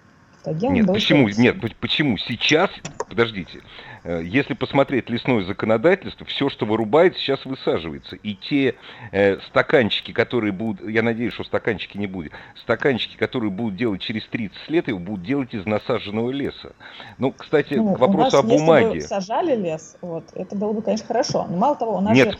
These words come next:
Speaker 2: стоп,
Speaker 1: лес
Speaker 2: подожди-,
Speaker 1: вырубается
Speaker 2: подождите,
Speaker 1: нелегально,
Speaker 2: подождите.
Speaker 1: больше
Speaker 2: По заку-,
Speaker 1: нет.
Speaker 2: по закону
Speaker 1: А, по
Speaker 2: арендатор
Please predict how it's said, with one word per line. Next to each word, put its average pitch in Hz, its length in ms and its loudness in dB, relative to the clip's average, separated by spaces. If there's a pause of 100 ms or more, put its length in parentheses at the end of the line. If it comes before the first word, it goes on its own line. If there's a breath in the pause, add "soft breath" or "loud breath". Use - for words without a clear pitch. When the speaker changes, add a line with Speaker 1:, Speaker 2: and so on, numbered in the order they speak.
Speaker 2:
стоп, 151 200 4
Speaker 1:
лес 196 60 0
Speaker 2:
подожди-, 160 220 8
Speaker 1:
вырубается 196 400 0
Speaker 2:
подождите, 147 380 6
Speaker 1:
нелегально, - 180 -4
Speaker 2:
подождите. 135 480 2
Speaker 1:
больше 175 180 2
Speaker 2:
По 165 60 8
заку-, 151 380 8
Speaker 1:
нет. 160 100 -14
Speaker 2:
по 151 220 8
закону 131 640 6 (320 loud breath)
Speaker 1:
А, 123 60 8
по - 0 -
Speaker 2:
арендатор 135 920 8